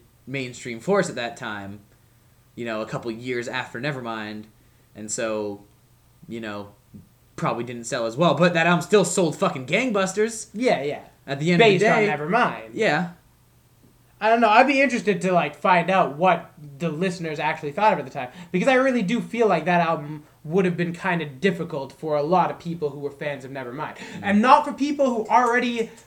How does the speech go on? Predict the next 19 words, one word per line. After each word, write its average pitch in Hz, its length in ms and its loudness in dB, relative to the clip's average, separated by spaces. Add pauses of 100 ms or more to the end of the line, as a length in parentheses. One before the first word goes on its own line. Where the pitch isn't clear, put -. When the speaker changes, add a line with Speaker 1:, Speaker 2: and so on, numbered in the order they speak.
Speaker 2:
listened 196 720 0
to, 214 400 0
Speaker 1:
Yeah, 240 220 4
no, 226 120 -4
I - 0 -
know - 0 -
Speaker 2:
you 202 40 -2
Speaker 1:
what 220 120 2
you're 214 100 6
Speaker 2:
know, 185 160 4
Speaker 1:
saying. 180 140 6
Speaker 2:
alternative 196 500 2
rock 262 240 6
Speaker 1:
Yeah, - 60 2
yeah. 190 120 4
Speaker 2:
music, 180 280 -2
but 170 120 -6
for 160 120 -10
people 175 680 -2